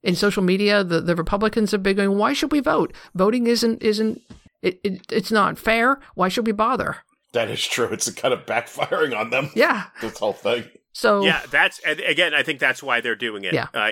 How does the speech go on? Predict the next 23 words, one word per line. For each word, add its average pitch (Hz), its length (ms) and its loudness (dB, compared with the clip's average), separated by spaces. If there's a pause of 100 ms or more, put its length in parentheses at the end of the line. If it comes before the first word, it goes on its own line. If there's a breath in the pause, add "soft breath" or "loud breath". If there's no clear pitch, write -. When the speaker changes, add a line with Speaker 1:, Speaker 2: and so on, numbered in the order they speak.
Speaker 3:
it's, 123 340 -4
it's - 320 -6 (140)
kind 139 240 0
of 131 100 -4
like 131 340 -2 (440)
weighing 135 440 0
the 117 80 -2
cost 131 680 -4 (260)
of 120 600 2
a 143 100 0
recall 135 580 0
versus 120 460 -4
the 117 120 -4
cost 135 560 -2
of 113 440 0 (280)
the 127 80 0
litigations 120 640 -2
of 110 160 -2
your 113 140 -2
de-, 120 180 -4 (240)
faulty 120 320 -2
product. 98 460 -4
Speaker 1:
Mm. 151 280 -2